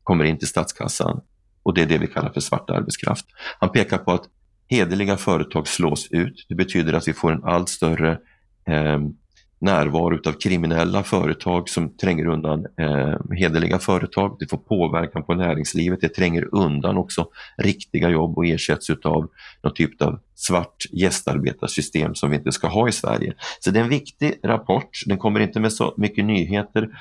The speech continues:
men den förstärker en redan känd bild. Och sen tycker jag att han pekar på tre saker som är viktiga.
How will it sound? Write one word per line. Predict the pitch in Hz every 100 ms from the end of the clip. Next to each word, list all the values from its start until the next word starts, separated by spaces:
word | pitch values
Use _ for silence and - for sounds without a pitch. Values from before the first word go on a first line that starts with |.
| - -
men | 92
den | 92 92
förstärker | 95 - 95 101 107 120
en | 85
redan | 90 80 87
känd | - 85 80
bild. | 127 -
Och |
sen | - 110
tycker | 143 -
jag | 104
att | -
han | 90
pekar | - 85 -
på | - -
tre | - 82
saker | 87 -
som | -
är | 87
viktiga. | 90 - - -